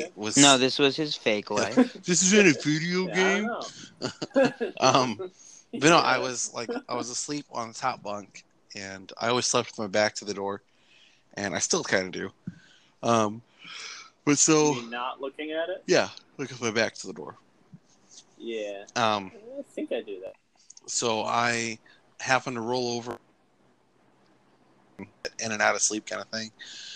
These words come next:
Speaker 2: I, like, open up my eyes, running through the window,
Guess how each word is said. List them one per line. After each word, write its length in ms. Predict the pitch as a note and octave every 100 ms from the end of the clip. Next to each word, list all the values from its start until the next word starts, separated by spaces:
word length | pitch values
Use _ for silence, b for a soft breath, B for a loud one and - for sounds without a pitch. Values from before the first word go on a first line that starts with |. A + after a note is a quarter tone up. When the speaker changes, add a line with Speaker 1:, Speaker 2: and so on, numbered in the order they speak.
| B B B
Speaker 2:
I, 60 | -
like, 200 | G#2 -
open 280 | - C3 C3
up 100 | B2+
my 220 | A#2 A2+ A2+
eyes, 380 | A2 G#2+ G2+ G2+ _ _ _ _ _ _ _ _ _ _ _ -
running 180 | A2 A2
through 100 | G#2+
the 100 | G#2
window, 440 | A2 A#2 G#2 G2+